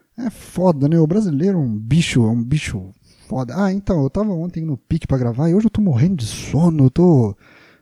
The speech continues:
eu queria botar pelo menos um episódio disso aqui por semana, sacou? O foda é, o foda é conseguir calcular qual que é o dia certo pra, pra, pra gravar. Porque tem dia que eu tô no pique e falando assim, "Pô, se hoje eu pegar pra gravar vai ser foda."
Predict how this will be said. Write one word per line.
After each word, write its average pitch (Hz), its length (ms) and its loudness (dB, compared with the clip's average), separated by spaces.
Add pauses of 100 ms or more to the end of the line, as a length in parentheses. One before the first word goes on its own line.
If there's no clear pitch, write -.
eu 262 140 -12
queria 240 260 -6
botar 180 260 -4
pelo 160 180 0
menos 147 220 2
um 139 80 2
episódio 120 460 0
disso 123 200 -4
aqui 120 160 -4
por 123 160 -4
semana, 107 440 -4
sacou? 147 280 -4
O 135 60 0
foda 320 300 -6
é, 285 40 -6 (160)
o 180 60 -8
foda 254 220 -4
é 233 40 -4 (220)
conseguir 190 340 -2
calcular 143 640 0
qual - 180 -2
que 214 120 -2
é - 20 4
o 147 80 4
dia 127 260 0
certo - 760 -4 (760)
pra, 135 400 2
pra, 123 460 0
pra 127 320 0
gravar. 120 600 -2 (600)
Porque 165 180 -8
tem 214 200 -2
dia 202 200 -4
que - 80 -10
eu 220 60 0
tô 233 300 -2
no 202 180 0
pique 190 540 0
e - 20 -4
falando 180 220 -6
assim, 165 180 -8
"Pô, 208 180 2
se - 140 -2
hoje 220 140 0
eu 190 40 -2
pegar 165 200 -4
pra 170 100 -4
gravar 143 240 -4
vai 208 100 -4
ser 143 120 -12
foda." 107 340 -8